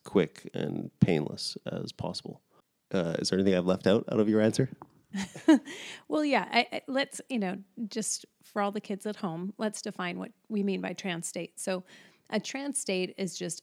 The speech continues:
Speaker 2: a relaxed state of focused concentration. And that's what hypnosis is. That's what, uh, you know, what we enter into even, uh,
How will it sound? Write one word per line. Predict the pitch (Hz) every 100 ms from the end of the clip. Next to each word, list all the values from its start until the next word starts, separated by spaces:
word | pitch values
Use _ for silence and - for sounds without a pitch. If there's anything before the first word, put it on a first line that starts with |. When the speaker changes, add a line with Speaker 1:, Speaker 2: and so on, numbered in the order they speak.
| -
Speaker 2:
a | 190
relaxed | 185 180 175 202 - -
state | 190 180 175
of | -
focused | - 180 165 165 -
concentration. | 180 165 170 165 - 175 - - 208 _ _
And | 196 185 180 - - _ _ _
that's | 202 175 -
what | 185
hypnosis | 170 202 185 196 202 - -
is. | - - -
That's | - - -
what, | 170 165 - - _ -
uh, | 175 - - - - _ - _ 240
you | 226 202
know, | - 208
what | 196 214 208
we | 220 -
enter | 254 254 240
into | - 254 294 - 180 175 -
even, | 202 190 185 190 214 - -
uh, | 196 190